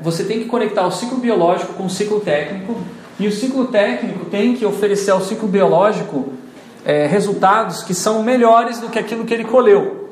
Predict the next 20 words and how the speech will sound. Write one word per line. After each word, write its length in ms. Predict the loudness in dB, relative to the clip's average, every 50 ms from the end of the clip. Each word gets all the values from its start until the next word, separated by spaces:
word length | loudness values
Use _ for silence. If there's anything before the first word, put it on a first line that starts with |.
| -16 -16 -8 -2
Ao 120 | 0 0
invés 240 | 2 2 2 2 2
de 60 | 2
você 240 | 0 0 -2 -2 -2
simplesmente 400 | -4 -2 0 2 2 2 0 2
reciclar 920 | 2 2 2 2 -2 -4 -4 -2 0 2 2 2 2 0 -2 -4 -6 -12 -16 -18 -20 -16 -6 -2
e 320 | 0 0 0 0 -2 -4 -4
re-, 320 | -4 -2 0 0 0 -2 0 2
reduzir 1000 | 2 2 2 2 0 0 0 -2 -4 -4 -2 0 0 0 0 -2 -6 -8 -10 -14 -10 -8
o 80 | -8 -6
consumo, 840 | -4 -4 -4 -4 -6 -4 0 2 2 4 4 2 0 -2 -4 -4 -6 -10 -14 -16 -6 -4
é, 240 | -2 0 0 0 0
minimizar 880 | 2 2 2 4 2 2 0 -2 -4 -2 0 2 2 2 2 2 0
o 140 | -2 -4 -4
impa-, 260 | -2 0 2 2 2
a 280 | 2 0 0 2 2 0
agressão 380 | 0 -2 -2 -4 -2 -2 -2 0
ao 40 | 0
meio 140 | 0 -2 -2
ambiente, 360 | -2 -2 -2 -2 -2 -4 -10